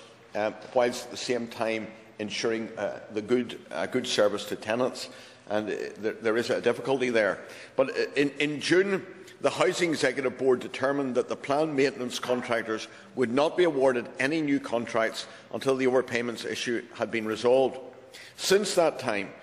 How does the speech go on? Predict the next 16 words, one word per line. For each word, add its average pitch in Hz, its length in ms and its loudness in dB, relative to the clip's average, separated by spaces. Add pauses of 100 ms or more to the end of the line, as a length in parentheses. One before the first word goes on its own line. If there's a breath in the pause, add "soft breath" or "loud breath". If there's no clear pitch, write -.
(260 loud breath)
the 110 60 -2
Housing 156 320 2
Executive 135 340 0
has 123 100 -4
held 135 220 2
a - 20 -2
series 170 480 4
of 131 80 2
meetings 131 420 -2
with 151 140 4
the 156 100 -2
contractors, 139 760 -2 (600 loud breath)
and 139 240 0
one, 175 300 4 (140)
uh, 123 360 4 (120)
outcome 135 520 0